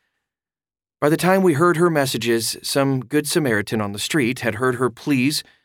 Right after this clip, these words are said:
notified the front desk, and helped her off the balcony and back into the studio, but not before she had to pee in a cup outside on our balcony. We owe it to our guests to be reachable during their stays.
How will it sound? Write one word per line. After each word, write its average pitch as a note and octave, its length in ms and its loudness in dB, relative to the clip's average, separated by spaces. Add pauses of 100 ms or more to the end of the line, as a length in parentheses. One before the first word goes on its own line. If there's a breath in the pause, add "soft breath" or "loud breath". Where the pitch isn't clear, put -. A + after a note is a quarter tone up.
notified D3 400 2
the D#3+ 80 0
front C#3+ 300 0
desk, C3+ 340 0
and A#2+ 80 0
helped C3+ 280 -2
her C#3+ 140 2
off F#3 280 0
the G#3 100 0
balcony C3+ 480 0
and B2+ 160 0
back D3 240 0
into G3+ 160 0
the B3 120 -2
studio, D#3+ 680 0 (1200 soft breath)
but - 80 -12
not C#3+ 320 -2
before D#3+ 380 0
she D#3+ 180 -2
had F3+ 160 0
to F3+ 100 -8
pee G#3 220 -4
in G#3+ 60 -2
a G#3 80 0
cup B3+ 420 -4
outside D#3+ 540 -2
on E3 100 0
our F3+ 100 2
balcony. C#3+ 520 -6 (1500)
We C#3+ 160 2
owe D#3+ 160 4
it D#3+ 180 0
to D#3+ 120 0
our D#3+ 140 2
guests B2+ 440 -4
to - 160 -4
be A#2 160 0
reachable A2 520 -2
during G#2 280 -2
their G2 140 -2
stays. - 640 -8